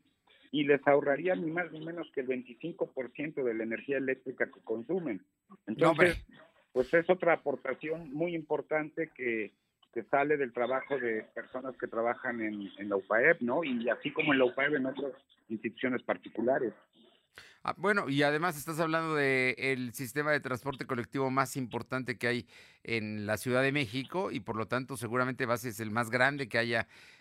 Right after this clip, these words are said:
Speaker 2: eh, de su tipo en el país. O sea que el trabajo
Speaker 1: Así es.
Speaker 2: de la upaep reflejado en beneficio de los habitantes de la Ciudad de México, que al final de cuentas, pues, es un ahorro para su gobierno, ¿no? Yo creo que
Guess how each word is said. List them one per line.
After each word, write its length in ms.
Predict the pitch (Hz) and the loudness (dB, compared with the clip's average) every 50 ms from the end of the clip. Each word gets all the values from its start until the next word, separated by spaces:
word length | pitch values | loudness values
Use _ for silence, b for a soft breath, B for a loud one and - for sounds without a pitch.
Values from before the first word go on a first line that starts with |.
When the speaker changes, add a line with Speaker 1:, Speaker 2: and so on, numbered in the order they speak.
| B B | B B
Speaker 2:
eh, 180 | - 107 110 104 | -2 -2 -2 0
de 120 | 107 104 | 0 -2
su 140 | - - 104 | -2 -4 -8
tipo 300 | - 117 113 98 - 117 | -4 -4 -4 -2 0 0
en 100 | 113 104 | 0 0
el 140 | 101 101 - | 0 -2 -2
país. 560 | - - 101 107 131 165 180 175 135 - - | 0 0 0 2 0 -2 -6 -6 -8 -8 -10
O 40 | 90 | -8
sea 160 | - 120 110 | -6 -6 -6
que 280 | 95 120 120 110 95 B B B B B B B | -4 -4 -4 -4 -4 B B B B B B B
el 240 | - - 117 101 101 | -8 -8 -8 -6 -2
trabajo 520 | 110 107 107 107 123 135 139 - - - | 0 2 4 6 6 6 4 4 0 0
Speaker 1:
Así 100 | 101 98 - | 0 0 0
es. 60 | - - - - _ - | -2 -8 -20 -20 _ -2
Speaker 2:
de 160 | 131 127 120 | 2 2 4
la 120 | 113 110 | 6 6
upaep 640 | 113 110 98 - - 107 107 110 117 120 131 139 - _ b b b b | 4 4 0 2 4 6 6 6 6 4 2 -2 -4 _ b b b b
reflejado 920 | - 110 123 117 - 110 110 104 - - 127 120 120 123 123 143 156 165 - - - | -2 0 0 0 0 -2 -4 -4 0 4 6 6 6 6 4 0 -2 -4 -4 -4 0
en 240 | 123 117 120 117 104 | 0 0 0 2 2
beneficio 920 | 120 117 113 113 110 107 98 - 135 139 135 - - 156 170 190 - _ B B B B B B | 2 2 2 2 -2 -2 -4 -6 -8 -6 -6 -6 -4 -2 -2 -2 -2 _ B B B B B B
de 140 | 110 131 | 0 2
los 160 | 127 123 - 135 | 2 2 4 4
habitantes 600 | 123 123 127 117 107 160 190 220 233 220 185 143 | 4 4 4 2 2 2 2 2 2 -2 -2 0
de 80 | 131 117 | 2 0
la 100 | 113 101 | 0 0
Ciudad 240 | - 113 113 110 | 2 2 4 4
de 100 | 110 101 | 4 2
México, 500 | 107 107 95 90 110 104 101 147 165 - B B B B B B B | 0 -2 -2 -2 -4 -6 -2 -4 -4 -4 B B B B B B B
que 100 | - 120 | 0 0
al 80 | 113 | 0
final 260 | 98 113 110 127 135 131 | 0 0 0 0 0 0
de 80 | 131 | -2
cuentas, 340 | 107 - 123 117 113 139 120 | -2 0 -2 -2 -2 -6 -8
pues, 160 | - - - | -6 -6 -6
es 140 | 117 98 104 | -6 -4 -2
un 80 | 117 117 | 0 2
ahorro 300 | 110 107 110 110 101 - | 4 4 2 2 0 -2
para 220 | 113 95 90 85 | -2 0 0 -4
su 160 | - - 101 | -4 -6 -8
gobierno, 540 | 87 87 90 98 123 143 147 147 127 85 76 | -6 -6 -6 -6 -4 -6 -6 -6 -8 -10 -10
¿no? 140 | 82 104 127 | -10 -10 -8
Yo 120 | 143 139 | -8 -8
creo 160 | - 143 131 | -6 -8 -6
que 220 | - 143 143 123 | -2 0 0 0